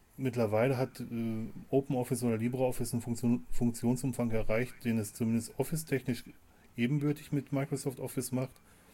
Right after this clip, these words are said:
Das, was Microsoft Office noch vorhat, ist, ist die Exchange-Integration. Das ist das Einzige, was meiner Meinung nach überhaupt noch zieht.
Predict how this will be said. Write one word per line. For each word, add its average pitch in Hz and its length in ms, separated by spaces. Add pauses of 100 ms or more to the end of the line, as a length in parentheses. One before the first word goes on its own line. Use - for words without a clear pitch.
(280)
Das, 113 180
was 104 120
Microsoft 117 500
Office 117 300
noch 110 120
vorhat, 123 460
ist, 117 180
ist 113 220
die 113 140
Exchange-Integration. 139 1120
Das 113 140
ist 117 140
das 104 140
Einzige, 135 440
was 120 220
meiner 123 220
Meinung 120 260
nach 117 180
überhaupt 110 340
noch 147 160
zieht. 156 340